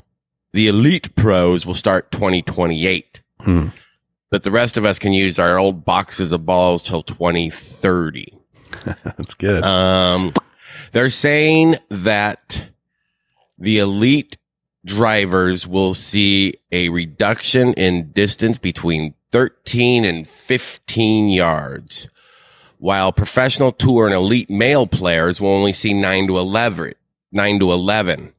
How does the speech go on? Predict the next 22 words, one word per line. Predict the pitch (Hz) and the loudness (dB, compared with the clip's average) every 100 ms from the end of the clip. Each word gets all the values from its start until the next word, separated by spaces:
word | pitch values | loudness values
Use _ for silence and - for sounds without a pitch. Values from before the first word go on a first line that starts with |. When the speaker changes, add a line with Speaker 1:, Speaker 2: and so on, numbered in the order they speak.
| _ _ _ | _ _ _
Speaker 1:
And | 90 95 | -2 0
then | 92 90 - _ _ _ _ _ | 2 0 -4 _ _ _ _ _
the | - 82 - 95 - | -20 -14 -4 -4 -2
average | 104 101 98 76 82 | -2 0 -2 -4 -6
let | 92 98 113 - - - | -2 0 0 -2 -8 -8
or | - 92 90 | -2 0 2
L | 104 104 | 0 -2
P | - 110 | -2 -2
G | 90 95 101 | -2 0 2
A | 107 113 | 2 -2
player | - - 92 87 87 87 | -4 -6 -2 2 2 2
will | 82 80 | 0 -2
see | - 92 | -4 -4
even | 90 90 82 82 | -2 -2 -2 0
less | 101 135 - | 0 0 -2
of | 85 | -4
a | |
reduction, | 85 80 85 - 87 | -4 -2 -4 -4 -8
just | 85 85 - | -6 -6 -4
five | 80 80 76 | -4 -4 -6
to | |
seven. | 78 - 95 76 65 | -6 -4 -4 -4 -10